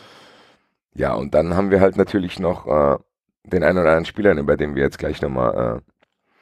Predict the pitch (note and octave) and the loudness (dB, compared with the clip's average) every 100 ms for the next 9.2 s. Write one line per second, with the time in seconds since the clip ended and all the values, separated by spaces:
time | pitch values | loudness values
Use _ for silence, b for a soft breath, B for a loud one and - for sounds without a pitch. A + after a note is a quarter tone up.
0 | B - _ _ - - B1 B1 C2 D2+ | B -20 _ _ -8 -4 -2 -2 2 4
1 | E2 F#2 - C#2 D2 C2+ - - B1 C2 | 4 0 -2 -6 -4 -8 -10 -2 -2 -2
2 | - C2+ C#2 C#2 C#2+ - - - b b | 0 0 0 0 0 0 0 -8 b b
3 | b b b b _ _ _ - - E2 | b b b b _ _ _ -6 -4 -2
4 | G2 F2 E2 F2 D#2 C2+ - G#2 D2+ F2+ | 0 2 4 4 4 0 2 2 4 2
5 | G3 - - _ _ - E2 F2+ A2 A2 | 0 -10 -20 _ _ 0 0 2 4 4
6 | G#2+ G#2 G2 F#2+ B2 B2 F2+ F#2 D2 F#2+ | 6 4 6 4 4 2 2 4 2 2
7 | - G2+ G2+ G2+ F#2+ G#2+ A#2+ F#2 F#2 - | -2 -8 -6 -8 -6 -6 -4 -4 -4 -6
8 | F#2+ E2 G2 - - F#2 F#2 F#2+ E2 - | -8 -4 -4 -4 -8 0 2 2 -2 -4
9 | G#2 | -4